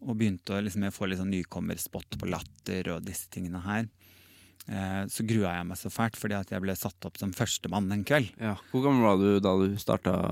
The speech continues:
Speaker 1: Eh, nei, jeg begynte jo med stand-up egentlig ganske sånn rett etter Homsepatruljen å prøve meg, og var ganske dårlig, og, og f-, liksom, men ga ikke opp, da.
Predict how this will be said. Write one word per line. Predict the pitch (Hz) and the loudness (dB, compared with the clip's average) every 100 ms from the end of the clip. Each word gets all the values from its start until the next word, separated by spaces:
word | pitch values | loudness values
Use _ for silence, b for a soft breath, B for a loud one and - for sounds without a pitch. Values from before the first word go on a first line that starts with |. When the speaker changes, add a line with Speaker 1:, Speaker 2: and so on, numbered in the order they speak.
| 104 92 | -2 -2
Speaker 1:
Eh, | 90 233 - 67 | -4 -8 -12 -10
nei, | 117 131 | 0 4
jeg | 143 | 6
begynte | 143 151 113 - 123 | 6 8 6 4 2
jo | 123 | 2
med | 160 | 2
stand-up | 151 120 104 107 107 | 0 0 2 0 -2
egentlig | - 92 101 | -2 -2 0
ganske | 120 104 107 | 0 0 0
sånn | 107 | 0
rett | 95 - | -2 -6
etter | 101 101 98 | -8 -4 -4
Homsepatruljen | 95 95 - 92 92 95 | -4 -6 -8 -6 -2 -2
å | |
prøve | - 104 85 85 | 0 0 0 -4
meg, | 87 | -2
og | 98 | -2
var | 92 95 | -2 -4
ganske | - | -6
dårlig, | 95 98 90 90 90 | -2 0 0 -2 -2
og, | 85 90 90 | -2 -4 -6
og | 87 82 87 101 | -6 -6 -8 -10
f-, | - 90 87 | -12 -10 -8
liksom, | 95 95 - - | -8 -8 -8 -4
men | 101 101 | -2 0
ga | 95 90 | 0 0
ikke | - | -4
opp, | - - - | -4 -4 -2
da. | 143 | -2